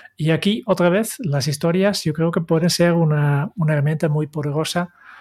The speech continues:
para crear esta empatía que necesitas y conectar de verdad con los demás.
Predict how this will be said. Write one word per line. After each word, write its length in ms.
para 160
crear 220
esta 180
empatía 540
que 100
necesitas 460
y 40
conectar 560
de 160
verdad 300
con 200
los 160
demás. 560